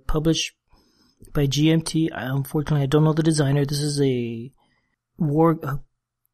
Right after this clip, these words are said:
card-based war game set in World War One, and you're fighting, if I remember, uh,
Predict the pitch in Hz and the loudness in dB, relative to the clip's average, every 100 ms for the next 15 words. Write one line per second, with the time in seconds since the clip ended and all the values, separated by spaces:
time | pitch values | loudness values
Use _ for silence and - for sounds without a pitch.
0 | - - 170 160 170 165 160 156 151 156 | -8 -2 0 2 2 2 2 2 2 2
1 | 156 151 147 160 _ _ _ - - 165 | 2 2 -2 -4 _ _ _ -14 -2 2
2 | 151 139 139 151 147 151 135 131 160 196 | 4 6 6 4 4 2 2 0 2 2
3 | - _ _ - 143 143 135 151 160 160 | 0 _ _ -4 0 0 0 2 4 4
4 | - 165 160 160 156 151 143 135 135 - | -2 -2 2 2 4 4 2 -2 -8 -16
5 | - - - 147 139 170 160 120 107 | -20 -20 -14 -4 2 2 2 -4 -6